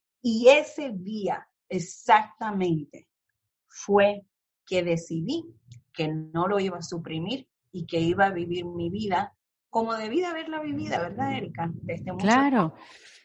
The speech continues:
Speaker 2: Tú
Speaker 1: Viví
Speaker 2: sabes que no,
Speaker 1: mi
Speaker 2: quiz-,
Speaker 1: propósito.
Speaker 2: eso, quizás soy un poco atrevida en, en decir esto, pero te, te, te seguiste enfermando después que, que,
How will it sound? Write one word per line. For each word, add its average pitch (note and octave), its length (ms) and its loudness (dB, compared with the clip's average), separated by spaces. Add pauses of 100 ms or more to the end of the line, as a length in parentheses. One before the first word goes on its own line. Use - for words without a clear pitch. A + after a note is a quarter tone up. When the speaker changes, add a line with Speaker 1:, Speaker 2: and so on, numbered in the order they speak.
Speaker 2:
Tú B3 100 -2
Speaker 1:
Viví A#3+ 120 6
Speaker 2:
sabes E4 160 8
que E4+ 100 2
no, C4 340 4 (100)
Speaker 1:
mi B3 200 4 (100)
Speaker 2:
quiz-, G#3+ 200 6
Speaker 1:
propósito. - 500 -16 (420)
Speaker 2:
eso, D#3 720 2
quizás E3+ 280 0
soy A3+ 160 4
un A3 80 4
poco A3 200 4
atrevida F#3+ 640 4
en, E3 340 0
en D#3 160 -4
decir D#3+ 300 -2
esto, G#3 360 0
pero D#3 380 4 (400)
te, - 340 0
te, F#3+ 200 2
te F#3+ 160 -2
seguiste G3+ 320 0
enfermando A#3+ 500 4
después D#3+ 300 2
que, A#3 300 4
que, D3+ 320 0